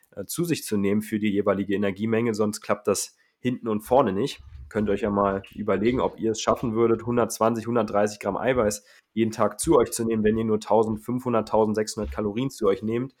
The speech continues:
wie das gerade eine Klientin auch von mir macht, die eben noch weiter Körperfett reduzieren möchte. Das wäre überhaupt nicht möglich, wenn man sagt, man isst nur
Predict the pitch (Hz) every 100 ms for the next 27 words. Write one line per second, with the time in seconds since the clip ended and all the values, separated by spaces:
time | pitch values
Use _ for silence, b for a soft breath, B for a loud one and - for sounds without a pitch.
0 | b b - 113 120 113 90 98 117 120
1 | 117 87 95 - 104 98 98 95 - 101
2 | 95 - 104 101 98 - 95 - 101 98
3 | - 117 95 - 92 - 92 - 98 92
4 | 104 120 113 b b b 92 98 120 113
5 | 117 107 117 110 110 117 123 92 92 98
6 | 95 92 - 98 101 - - 107 101